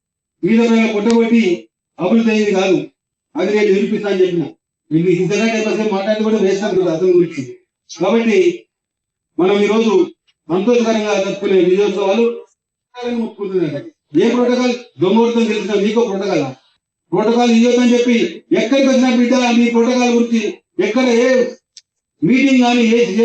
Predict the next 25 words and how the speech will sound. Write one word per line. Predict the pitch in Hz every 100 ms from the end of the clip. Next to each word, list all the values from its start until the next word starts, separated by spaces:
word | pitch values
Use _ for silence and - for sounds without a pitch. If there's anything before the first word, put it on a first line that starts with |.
| 226
శిలాఫలకం | 220 240 240 233 233 233
దగ్గర | 214 214
కానీ | 220 202 - - 175
నువ్వు | 190
వస్తే | 220 262 240
మా | 226
కాంగ్రెస్ | 208 226 226
వాళ్ళు | 214
వస్తారు, | 214 233 262 269 -
నువ్వు | 196 196
ఎట్లా | 208 247
ప్రోటోకాల్ | 240 233 233 220
చూస్తావో, | 214 226 233 - - _
నువ్వు | 185 196
ఎట్లా | 240 233
ప్రోటోకాల్ | 233 233 220
అడుగుతావో | 226 262 254
మేము | 226 240
కూడా | 220 196
చూస్తామని | 196 208 208
చెప్పి | 202 214 170 - _ 175
ఈ | 185
సందర్భంగా | 196 220 220 208
హెచ్చరిస్తా | 185 214 190 185 175
ఉంది. | 147